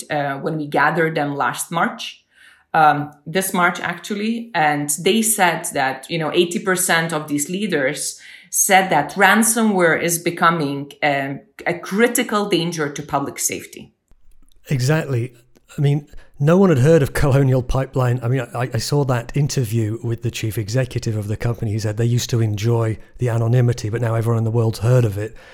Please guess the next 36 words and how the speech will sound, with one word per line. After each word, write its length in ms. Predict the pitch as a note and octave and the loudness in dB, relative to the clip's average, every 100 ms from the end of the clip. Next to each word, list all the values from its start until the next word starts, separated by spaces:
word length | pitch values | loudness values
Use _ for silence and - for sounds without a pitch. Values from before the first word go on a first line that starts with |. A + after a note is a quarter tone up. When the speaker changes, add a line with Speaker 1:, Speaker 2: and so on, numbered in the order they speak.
| - | -4
Speaker 2:
In 120 | C3 | 0
fact, 440 | A#2+ - C3 A#2+ - - - | 0 0 -2 -2 -10 -14 -8
it 180 | D3 | -6
delivers 640 | - C3+ C#3+ B2+ B2+ B2 A#2+ | 0 4 6 6 4 2 0
at 160 | A#2+ | -4
least 240 | C#3+ B2+ - | -2 -2 -4
half 460 | - B2 B2+ B2 | -2 2 2 0
of 140 | B2 A2+ | -4 0
the 260 | A#2+ A#2 - - | 0 0 -6 -4
oil 560 | C3+ C3 B2 B2 A#2 - - | 2 6 6 6 2 -4 -12
and 280 | B2 A#2 A#2 - | -4 -2 -2 2
oil 240 | B2+ B2+ | 4 4
products 640 | B2 - B2 A#2+ A#2+ - - | 2 0 2 0 -2 -8 -8
to 140 | - | -4
the 160 | B2 C3+ | -2 -2
east 160 | B2+ | -2
coast 280 | - C3 A#2+ | 0 -2 -2
of 60 | A2+ | -2
the 60 | |
United 220 | A#2+ A#2+ | 0 -2
States 240 | A2 C3 A#2 | -2 -2 -2
of 80 | A#2 | -2
America, 240 | A#2 A2+ | -2 0
the 60 | A2+ | 0
world's 180 | B2+ | 0
biggest 400 | G2+ C3+ A#2+ - | 0 -2 -2 -2
economy. 560 | A2+ - B2+ A#2 A2+ A#2+ - - | -4 -2 0 0 0 -2 -6 -2
An 100 | C3+ | 2
employee 360 | D3 - D3+ C#3+ | 4 6 6 4
found 240 | C#3 C#3 | 4 4
a 60 | B2+ | 4
ransom 480 | C#3+ D3 C3+ B2+ | 4 4 4 2
note 240 | A#2+ A#2 A#2+ | 4 2 0
from 180 | D3+ C#3+ | 0 2
the 80 | |
hackers 560 | A2+ A#2 G#2+ A#2 A2 - | 2 0 -2 -4 -4 -10